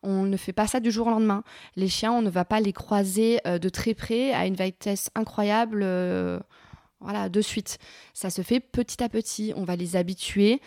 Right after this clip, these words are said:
surtout quand ils ne se connaissent pas. On va les habituer à se croiser, mais de très loin, puis de plus en plus petit.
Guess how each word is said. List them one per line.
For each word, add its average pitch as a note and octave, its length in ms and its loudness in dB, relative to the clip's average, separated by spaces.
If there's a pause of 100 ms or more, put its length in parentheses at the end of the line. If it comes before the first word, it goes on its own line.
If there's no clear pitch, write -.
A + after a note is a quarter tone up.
(160)
surtout - 180 -6
quand G3+ 180 -2
ils F#3+ 40 -6
ne F3+ 100 -2
se G3 120 -4
connaissent G#3+ 320 0
pas. G3+ 300 2
On F#3+ 80 -6
va F#3 100 -2
les F3+ 140 -4
habituer F#3+ 480 -4
à G3+ 100 2
se G3 140 -6
croiser, G3 360 -2
mais G3+ 60 0
de E3+ 100 -2
très - 220 -4
loin, G#3+ 360 0 (200)
puis B3+ 320 -2
de A3+ 80 -4
plus A3 240 -10
en A#3 60 -6
plus A3 160 -10
petit. - 260 -10